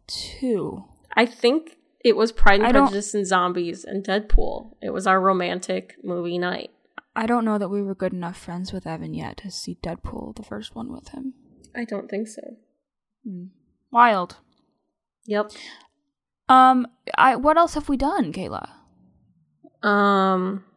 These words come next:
Speaker 2: one time I gave you a cookie.
Speaker 1: One time she gave me a cookie.
Speaker 2: We made a musical together.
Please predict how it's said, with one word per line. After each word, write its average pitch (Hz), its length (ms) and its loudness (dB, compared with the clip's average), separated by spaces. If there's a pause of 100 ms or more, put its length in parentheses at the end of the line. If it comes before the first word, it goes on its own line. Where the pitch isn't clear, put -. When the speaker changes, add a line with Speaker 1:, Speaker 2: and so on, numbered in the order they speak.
Speaker 2:
one 208 180 -2
time 208 280 0
I 202 60 2
gave 185 220 0
you 180 120 0
a 180 60 -4
cookie. 247 840 -4 (640)
Speaker 1:
One 196 140 -4
time 202 180 -4
she 220 120 -8
gave 226 120 0
me 247 100 2
a 269 40 -2
cookie. 233 600 -4 (560)
Speaker 2:
We 208 180 -4
made 185 480 2 (140)
a 233 80 -2
musical 208 520 2
together. 214 1000 0